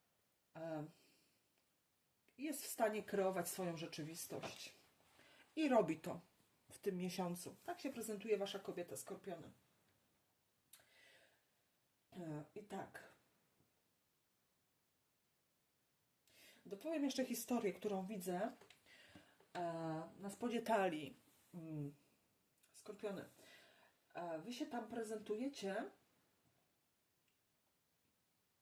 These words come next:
chwilę przed majem w takiej energii osoby, która wie, co czuje, kogoś,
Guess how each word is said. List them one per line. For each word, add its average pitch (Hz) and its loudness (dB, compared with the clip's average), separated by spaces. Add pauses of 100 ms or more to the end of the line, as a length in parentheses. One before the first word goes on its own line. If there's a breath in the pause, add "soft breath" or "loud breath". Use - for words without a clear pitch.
(240)
chwilę 254 0
przed 208 0
majem 160 0 (400 loud breath)
w - -20
takiej 240 0
energii 202 2
osoby, 226 0
która 190 4
wie, 208 4
co 208 0
czuje, 170 2
kogoś, 180 -2